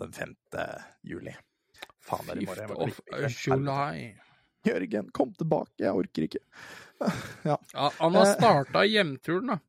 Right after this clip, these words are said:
Speaker 2: Han, eh, de har
Speaker 1: Ja.
Speaker 2: begynt å kjøre fra Ungarn og hjemover nå.
Speaker 1: Kjører han til Ungarn?
Speaker 2: Ja, de er på bilferie.
Speaker 1: I helvete! Ja, ja.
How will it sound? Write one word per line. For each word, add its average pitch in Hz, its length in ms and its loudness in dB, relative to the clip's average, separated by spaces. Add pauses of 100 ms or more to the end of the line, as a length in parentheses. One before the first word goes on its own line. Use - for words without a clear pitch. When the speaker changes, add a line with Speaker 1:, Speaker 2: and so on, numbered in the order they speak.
(120)
Speaker 2:
Han, 180 180 -6
eh, 170 300 -2
de 160 80 0
har 165 80 2
Speaker 1:
Ja. 180 80 0
Speaker 2:
begynt 143 240 -4
å 180 80 0
kjøre 131 520 -2
fra 139 160 -6
Ungarn 120 420 -6
og 120 60 -8
hjemover 113 440 -8
nå. 120 120 -10 (520)
Speaker 1:
Kjører 147 640 4
han 135 140 2
til 175 120 6
Ungarn? 175 340 2 (420)
Speaker 2:
Ja, 151 140 2
de 160 100 0
er 131 140 0
på - 200 -10
bilferie. 131 640 -6 (160)
Speaker 1:
I 101 80 -12
helvete! 104 1160 -6 (460)
Ja, 127 140 0
ja. 104 120 -2